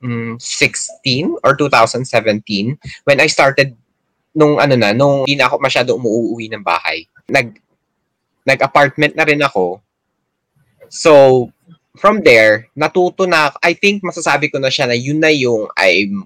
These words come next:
I was living independently in all terms. Kasi ako na yung nagpo-provide ng needs ko. I don't ask assistance from, from my parents anymore. Tapos yung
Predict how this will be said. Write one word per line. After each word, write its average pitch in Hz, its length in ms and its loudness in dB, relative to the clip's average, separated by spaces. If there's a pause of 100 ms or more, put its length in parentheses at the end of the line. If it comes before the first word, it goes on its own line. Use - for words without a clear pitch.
I 110 160 2
was 113 200 -2
living 101 360 -2
independently 98 880 -6 (1040)
in 117 240 4 (200)
all 147 200 6
terms. 95 400 0 (160)
Kasi - 240 0
ako 139 240 2
na 139 80 4
yung 127 160 4
nagpo-provide 110 640 0
ng 101 160 0
needs 101 320 -2
ko. 117 320 2 (320)
I 117 320 2
don't 113 200 2 (280)
ask 113 320 -4
assistance 113 480 -4
from, 98 640 -2 (560)
from 113 240 2
my 110 160 2
parents 107 440 2
anymore. 131 520 2 (240)
Tapos 127 400 -4
yung 175 160 4